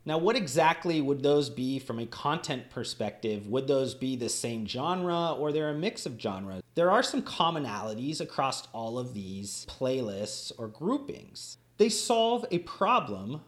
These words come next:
for the listener. And anyone knows that it's in the solution when you start to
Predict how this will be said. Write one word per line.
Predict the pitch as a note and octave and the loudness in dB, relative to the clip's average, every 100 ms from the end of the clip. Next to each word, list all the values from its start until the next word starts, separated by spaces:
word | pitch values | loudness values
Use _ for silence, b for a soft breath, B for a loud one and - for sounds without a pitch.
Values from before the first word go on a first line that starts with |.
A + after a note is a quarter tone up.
| _ | _
for | - G#2 G#2+ | -8 -4 -2
the | C#3 | 0
listener. | E3+ B3 - G#2+ D#2 - _ - | 4 4 2 -6 -8 -16 _ -4
And | F#3 | 0
anyone | A3+ C#4 C#4 B3+ | 2 2 2 2
knows | D3+ A#2+ B2 | 2 2 0
that | A2+ G2 G2+ - - - - | -2 -2 -4 -6 -10 -6 -2
it's | G3 - | -2 0
in | B3 | 0
the | B3+ | 0
solution | - F3+ C#3+ G3+ C4+ C#4 C#3 G2+ G2+ C#3+ - - _ _ _ | -2 -2 0 2 2 2 -2 -2 -4 -8 -10 -20 _ _ _
when | B2+ D#3 | -4 0
you | E3 | 0
start | - - G3+ A#3 A#3 | -2 0 2 2 -2
to | - A#2+ A2 A#2 | -2 0 0 -2